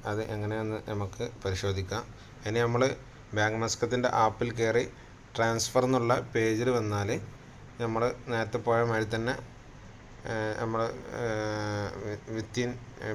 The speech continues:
ബാങ്ക് മസ്കത്ത് എന്നുള്ള അതിൽ ക്ലിക്ക് ചെയ്യുക. അതിൽ ക്ലിക്ക് ചെയ്ത് കഴിഞ്ഞാൽ നമുക്ക്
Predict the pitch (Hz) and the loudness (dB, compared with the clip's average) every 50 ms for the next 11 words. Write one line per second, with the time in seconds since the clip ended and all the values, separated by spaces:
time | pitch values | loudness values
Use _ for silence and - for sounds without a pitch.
0 | 104 101 110 110 110 110 117 117 110 - - 117 104 110 120 117 113 110 113 117 | 0 4 4 4 4 4 2 0 0 0 -2 -2 -2 0 0 0 0 2 2 0
1 | 120 117 117 110 110 110 110 - 110 98 - 107 104 - 98 95 98 110 147 - | 0 0 0 0 0 0 0 0 -2 -2 -2 -4 -2 0 0 2 2 0 -2 -4
2 | - - - - - - - - - - 107 104 110 107 - 113 104 - - 117 | -10 -16 -16 -18 -18 -18 -18 -18 -12 -8 -4 -4 -4 -2 -2 -4 -4 -2 -2 0
3 | 117 117 117 110 120 120 117 113 113 110 110 113 110 135 - - - - - - | 4 4 4 4 4 4 4 2 2 2 0 2 2 2 0 0 -10 -16 -18 -18
4 | - - - - 110 110 113 107 107 - 123 131 135 | -18 -16 -6 -4 0 0 0 -2 -2 0 2 2 2